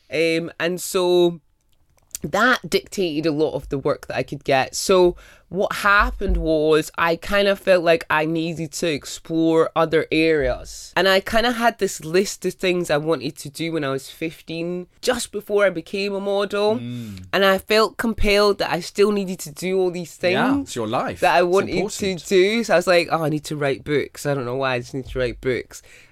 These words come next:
Speaker 2: And I wanna, um, do this and I wanna do that. I had this, like, whole list of things. Like, I've still got to, um, do a P H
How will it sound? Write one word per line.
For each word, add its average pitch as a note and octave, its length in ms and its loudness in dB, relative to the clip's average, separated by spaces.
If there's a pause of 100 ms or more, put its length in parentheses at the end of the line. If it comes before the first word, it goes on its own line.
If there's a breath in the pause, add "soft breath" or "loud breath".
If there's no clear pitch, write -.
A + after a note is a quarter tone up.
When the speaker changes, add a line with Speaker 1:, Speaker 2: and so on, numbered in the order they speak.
Speaker 2:
And C#3 180 2
I C#3 60 2
wanna, C#3+ 480 2
um, C3+ 340 0
do D3 220 0
this B2+ 400 2
and C#3 100 -2
I C#3 60 0
wanna C#3+ 260 -2
do D3 320 -4
that. D3 320 2
I D#3+ 60 2
had E3+ 180 0
this, F#3 180 -4
like, D#3+ 180 -6
whole F3 520 2
list G3+ 340 0
of F3 140 -2
things. F3 400 2
Like, E3 180 0
I've E3+ 160 0
still G#3 300 0
got G3 300 -2
to, D#3 260 0
um, D3+ 220 0
do F3+ 240 -6
a - 20 -14
P D#3+ 280 -4
H B2 100 -8